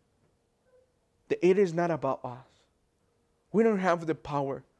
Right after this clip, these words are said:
to live in fellowship with Christ. He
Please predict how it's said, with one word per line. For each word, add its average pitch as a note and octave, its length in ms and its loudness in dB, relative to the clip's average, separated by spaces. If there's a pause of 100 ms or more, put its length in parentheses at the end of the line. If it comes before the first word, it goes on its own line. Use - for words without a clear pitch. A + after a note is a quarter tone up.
(580)
to E3+ 80 6
live D#3+ 300 4
in D#3+ 120 -2
fellowship D#3 480 -2
with C3+ 220 -10
Christ. - 420 -12 (640)
He F#3 400 -2